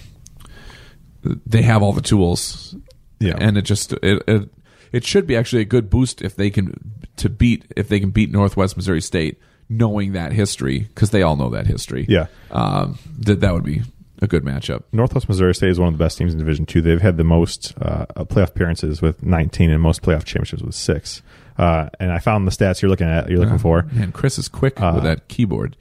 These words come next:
Speaker 2: they played each other in oh five and oh six, with Grand Valley State winning both games in the national
Speaker 1: In
Speaker 2: championship.
Speaker 1: the final, okay.
Speaker 2: And then Grand Valley lost in two thousand nine to Northwest Missouri State.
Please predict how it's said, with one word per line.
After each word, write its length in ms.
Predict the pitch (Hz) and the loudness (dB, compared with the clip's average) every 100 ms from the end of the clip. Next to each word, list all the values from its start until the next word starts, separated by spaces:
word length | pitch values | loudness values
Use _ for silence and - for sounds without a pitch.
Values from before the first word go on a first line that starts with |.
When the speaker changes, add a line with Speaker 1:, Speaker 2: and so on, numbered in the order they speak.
| - | -8
Speaker 2:
they 540 | 98 104 104 98 95 - - | 2 6 6 4 2 -2 0
played 200 | 113 107 | 2 4
each 80 | 110 | 4
other 180 | 104 | 2
in 140 | 87 95 | 2 2
oh 120 | 107 | 2
five 280 | 113 110 92 | 2 2 2
and 100 | 101 | 2
oh 60 | |
six, 320 | 120 101 101 - | 0 0 -2 -2
with 240 | 80 - | -6 -6
Grand 220 | - 87 | -2 2
Valley 120 | 85 | 4
State 260 | 85 - 71 - | 2 0 -2 -2
winning 280 | 95 82 80 | 0 0 2
both 180 | - 113 | 0 0
games 240 | - 80 85 | 0 -4 -2
in 100 | 127 | 2
the 60 | 113 | 4
national 300 | 92 85 85 | 4 2 -2
Speaker 1:
In 20 | |
Speaker 2:
championship. 400 | - 80 123 110 | -4 0 2 4
Speaker 1:
the 60 | 98 | 2
final, 260 | 85 71 110 - | 2 -2 -6 -8
okay. 300 | 101 104 92 113 110 | -6 -4 -4 -4 0
Speaker 2:
And 180 | 104 | 4
then 300 | 98 92 87 - - | 4 4 0 -4 -2
Grand 240 | 98 92 | 2 4
Valley 140 | 92 | 6
lost 320 | 90 90 87 - | 6 6 4 2
in 60 | |
two 40 | 87 | 0
thousand 240 | 78 78 | 0 2
nine 460 | 82 82 73 76 85 - | 2 2 2 0 -4 -10
to 240 | - 80 78 | 0 2 2
Northwest 320 | - 85 80 - | 2 2 2 2
Missouri 260 | 80 76 | 4 2
State. 320 | - 62 - | 0 -2 -4